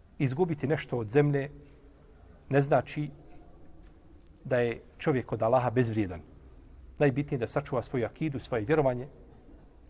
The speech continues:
a nakon toga uzvišeni Allah će otvoriti ovom ummetu i učinit će ih sigurno od onih koji će voditi ovaj dunjaluk i neće ostaviti nijednu kuću na zemlji, a da tu islam ući neće.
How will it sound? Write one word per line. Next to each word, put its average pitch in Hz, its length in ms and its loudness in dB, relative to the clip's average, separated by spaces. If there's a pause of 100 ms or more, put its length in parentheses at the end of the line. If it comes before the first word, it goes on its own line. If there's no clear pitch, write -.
(600)
a 110 240 0 (160)
nakon 139 300 0
toga 139 200 0
uzvišeni 120 380 -4
Allah 120 240 0
će - 240 -6
otvoriti 147 600 0 (1000)
ovom 135 280 2
ummetu 160 460 0 (340)
i 127 100 0
učinit 147 340 -4
će 131 180 -2
ih 107 100 -8
sigurno 202 560 0 (340)
od 143 180 4
onih 165 240 2
koji 156 180 2
će 147 180 4
voditi 220 460 8
ovaj 220 220 6
dunjaluk 220 600 -2 (1000)
i 156 80 4
neće 196 280 4
ostaviti 170 420 0
nijednu 226 220 0
kuću 233 300 -4
na 190 80 4
zemlji, 196 240 2
a 180 40 6
da 165 80 4
tu 165 140 2
islam 131 340 4
ući 113 200 -4
neće. 117 300 -6